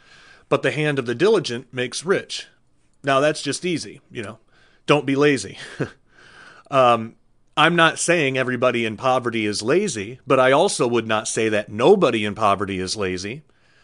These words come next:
Generally, laziness, not wanting to work, that's gonna cause poverty. Um, but the hand of the diligent, hard work, that can make you rich. That can, and, and it's not, it's not to be rich, but it's,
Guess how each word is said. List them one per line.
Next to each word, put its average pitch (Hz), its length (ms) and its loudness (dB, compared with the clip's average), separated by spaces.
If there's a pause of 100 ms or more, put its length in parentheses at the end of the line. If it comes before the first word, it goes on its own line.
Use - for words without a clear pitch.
(240)
Generally, 143 840 0 (680)
laziness, 139 680 0
not 127 260 -6
wanting 127 260 -4
to 117 80 0
work, 113 360 2
that's 127 280 0
gonna 123 180 -4
cause 107 280 0
poverty. 104 520 -8 (960)
Um, 120 380 2
but 135 220 2
the 131 100 -2
hand 156 300 -2
of 120 100 -2
the 117 80 -2
diligent, 123 520 0
hard 139 340 2
work, 123 480 0 (380)
that 143 220 0
can 131 320 -12
make 113 240 -4
you 107 80 -8
rich. 135 300 0
That 123 160 -2
can, 113 180 -10
and, 151 160 0
and 165 160 0
it's 165 180 -2
not, 170 320 -2 (220)
it's 143 160 -6
not 165 220 0
to 196 220 -2
be 127 140 -2
rich, 98 480 -6 (680)
but 139 280 4
it's, 139 420 2